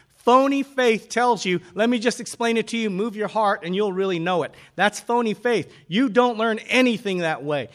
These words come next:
You gotta hold on to it, practice it for it to be true in your heart. Is that clear? And he goes, verse thirty-two, thirty-three, they answered him, "We are Abraham's descendants and have never been slaves of anyone. How can you say that we shall be set free?" Jesus replied, "Very truly, I tell you, everyone who sins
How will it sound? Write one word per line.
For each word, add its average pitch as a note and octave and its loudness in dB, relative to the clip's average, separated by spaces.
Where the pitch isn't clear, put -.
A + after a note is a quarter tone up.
You A3 -2
gotta G#3+ 4
hold A3+ 4
on G#3 2
to G#3 -2
it, A3+ -10
practice A#3+ -4
it G3 -10
for F3+ -10
it G#3+ -6
to F#3+ -8
be E3+ -4
true F3+ -6
in D#3+ -4
your C3+ -8
heart. A#2+ -8
Is C3+ -14
that F3+ -2
clear? G#3 -6
And E3+ -10
he E3+ -8
goes, F#3 -2
verse A#3 0
thirty-two, A3 -2
thirty-three, G#3 2
they F#3+ 0
answered A#3 0
him, A3 -2
"We E4+ 2
are D4 6
Abraham's G#3+ 2
descendants A3 -4
and E3+ -6
have D#3+ -6
never G3+ -4
been F#3 -4
slaves F3 -4
of D3 -4
anyone. F#3 -2
How A#3+ 4
can A#3+ -4
you A#3 0
say A#3 2
that G#3+ 0
we F#3 -2
shall F3 0
be F#3+ -2
set - -2
free?" A3 0
Jesus F#3+ -6
replied, F3+ -2
"Very A3 4
truly, A3+ -4
I E3 0
tell A3 0
you, D3+ -4
everyone C4+ 2
who G#3+ 0
sins G3+ -4